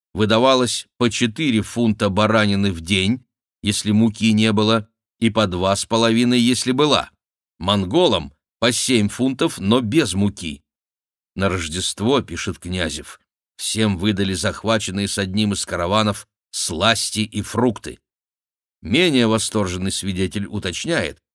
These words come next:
что это были сахар и сушеные финики –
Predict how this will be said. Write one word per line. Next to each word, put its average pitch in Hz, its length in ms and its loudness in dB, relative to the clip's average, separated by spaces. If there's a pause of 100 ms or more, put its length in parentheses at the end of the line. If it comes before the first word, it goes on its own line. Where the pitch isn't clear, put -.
(160)
что - 220 0
это 165 160 2
были 147 240 0
сахар 156 640 2
и 131 140 -4
сушеные 131 640 0
финики – 76 680 -8